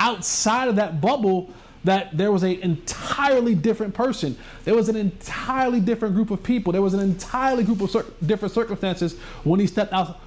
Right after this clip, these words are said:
When Aaron Hernandez was in the facility where he slept a lot of times because he said he felt safest inside the facility. I was there.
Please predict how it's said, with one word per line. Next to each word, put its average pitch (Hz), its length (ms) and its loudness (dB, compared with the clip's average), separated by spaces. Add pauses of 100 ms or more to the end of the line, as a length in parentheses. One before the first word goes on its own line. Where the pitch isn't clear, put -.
When 202 220 2
Aaron 294 260 2
Hernandez 254 400 0
was 196 160 0
in 247 260 0
the 240 80 2
facility 254 600 0 (180)
where 214 160 4
he 269 180 4
slept 240 720 0 (360)
a 214 100 6
lot 214 180 4
of 185 80 -2
times 196 300 0
because 180 200 2
he 196 60 4
said 208 160 0
he 185 120 -2
felt - 340 -2
safest 226 680 -2
inside 202 380 0
the 190 100 -2
facility. 170 520 -2 (300)
I 320 140 4
was 220 240 2
there. 247 340 2